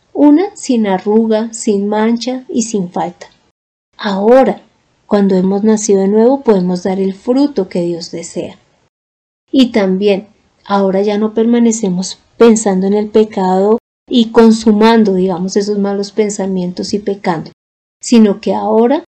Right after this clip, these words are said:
tenemos nuestro cuerpo dispuesto para el Señor.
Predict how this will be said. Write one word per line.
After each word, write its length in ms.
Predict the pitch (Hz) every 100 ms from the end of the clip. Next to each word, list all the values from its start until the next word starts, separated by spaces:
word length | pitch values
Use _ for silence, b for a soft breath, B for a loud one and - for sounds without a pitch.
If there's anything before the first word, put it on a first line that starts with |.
| _ _
tenemos 480 | - 233 208 196 202
nuestro 540 | 214 214 214 - 208 -
cuerpo 560 | 220 214 220 254 262
dispuesto 920 | 262 190 - _ - 226 214 214 196
para 220 | 190 180 160
el 100 | 165
Señor. 380 | 156 156 170